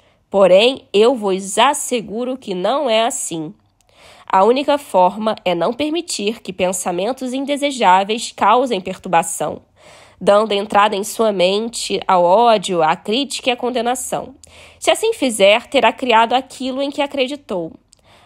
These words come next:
Aquele que conhece o poder de Deus dentro de si mesmo jamais deve temer coisa alguma da parte, seja de quem for.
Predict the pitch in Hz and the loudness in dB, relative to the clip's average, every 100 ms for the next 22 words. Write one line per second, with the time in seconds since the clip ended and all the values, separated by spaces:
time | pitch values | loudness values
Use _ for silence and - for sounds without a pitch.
0 | _ 202 202 - 220 220 220 220 - 196 | _ 0 0 2 2 2 -2 -4 0 4
1 | 185 190 190 - 180 175 185 175 180 285 | 4 4 4 2 -4 -2 -4 0 4 4
2 | 302 302 233 202 196 190 - - 170 240 | 2 -6 0 0 0 -2 -6 -2 0 0
3 | 302 269 285 - 320 302 214 214 226 220 | -4 -8 -10 -6 -4 0 2 2 -2 -6
4 | 226 170 165 170 240 311 220 202 226 233 | -4 -4 -2 0 -2 -4 -4 -2 -2 -4
5 | 254 214 202 247 - - 233 285 285 247 | -4 -2 -2 -4 -10 0 0 2 2 2
6 | - 269 302 214 185 - 208 214 - - | 0 -4 -2 0 -2 0 0 0 -4 -8
7 | 175 - _ _ - - 277 302 302 285 | -8 -10 _ _ -8 0 0 0 -2 -6
8 | - 277 294 - 208 196 220 | -6 -8 -8 -6 -6 -6 -8